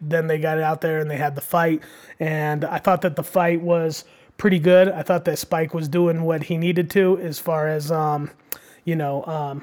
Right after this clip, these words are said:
coming straight at A J, putting the pressure on him. Uh, I didn't think that he had, you know, necessarily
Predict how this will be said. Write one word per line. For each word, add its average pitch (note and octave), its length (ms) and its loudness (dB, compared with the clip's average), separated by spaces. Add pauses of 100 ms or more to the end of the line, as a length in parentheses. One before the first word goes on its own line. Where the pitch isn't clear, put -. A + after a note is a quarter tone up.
coming F3+ 240 0
straight E3+ 360 0
at E3+ 420 0
A F3 180 -4
J, E3+ 480 2
putting D3+ 160 -4
the C#3+ 60 -8
pressure F3 400 0
on E3+ 160 2
him. E3+ 280 2 (100)
Uh, D#3 260 -2 (200)
I E3 100 -2
didn't D#3 180 -2
think D#3 160 -8
that D3+ 100 -6
he C#3+ 100 -2
had, D3+ 420 -4
you F3 120 -2
know, C#3+ 240 -6 (520)
necessarily F#3 880 4